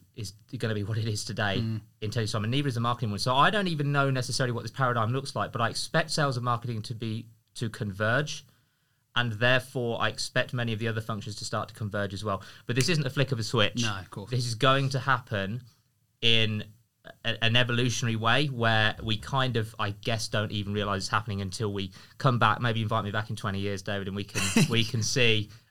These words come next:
Speaker 1: uh, whether that's happened or not.
Speaker 2: Yeah, fair enough. I mean, I, I agree. I mean, you know, marketing is evolving, and of course sales will as well.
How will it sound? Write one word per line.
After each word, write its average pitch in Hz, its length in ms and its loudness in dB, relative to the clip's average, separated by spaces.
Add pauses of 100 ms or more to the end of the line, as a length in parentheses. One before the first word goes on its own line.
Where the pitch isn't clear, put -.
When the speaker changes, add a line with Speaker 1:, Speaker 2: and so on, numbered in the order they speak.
Speaker 1:
uh, 110 540 6
whether 110 220 2
that's 104 220 0
happened 104 280 0
or 101 80 -2
not. 92 220 -2 (160)
Speaker 2:
Yeah, 131 280 0
fair 123 240 -2
enough. 120 220 -4
I - 60 -2
mean, 185 280 2 (180)
I, 202 220 0
I 196 100 8
agree. 185 280 6
I - 20 2
mean, 135 160 0
you 131 40 0
know, 120 120 -2
marketing 131 480 0
is 104 120 -4
evolving, 107 460 -6
and 107 80 -6
of 107 80 -18
course 120 180 -4
sales 113 400 -2
will 110 120 -8
as 101 100 -10
well. 104 240 -4